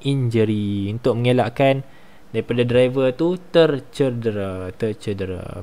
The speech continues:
Pilih satu saja, ingat, pilih satu sahaja. Uh, kalau airbags, kita nak cancel off, eh. Kita nak cancel off pilihan jawapan yang kita rasa, uh,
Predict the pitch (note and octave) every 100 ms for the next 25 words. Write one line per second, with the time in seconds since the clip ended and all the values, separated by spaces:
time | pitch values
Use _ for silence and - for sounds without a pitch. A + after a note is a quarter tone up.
0 | - A2+ A2+ A2+ A#2+ A#2 - C#3+ C#3+ C#3
1 | C#3+ A#2 - A2 A2+ G2+ - - - -
2 | A2+ A2 A2+ - - A2 G#2 - C3 C#3
3 | C#3 A2+ F#2+ G2 F#2 F#2+ F#2+ F#2 F#2 -
4 | - - - - F#2+ B2 C3+ C#3 C#3 C#3
5 | C#3 C3+ - - E3+ G#3+ F#3 C#3+ A#2 -
6 | - - C#3+ E3+ E3 B2+ E2+ C3 B2+ C3
7 | A2+ G#2+ B2 D3 - - G#2+ - A#2 G#2+
8 | - A2 A2 - - - - - - A2+
9 | G#2+ G#2+ G#2 - G#2+ G#2 G#2 - G#2+ G2+
10 | G2 G#2 G2+ G2+ G#2 - - - - -
11 | - - - G2 G2 F#2+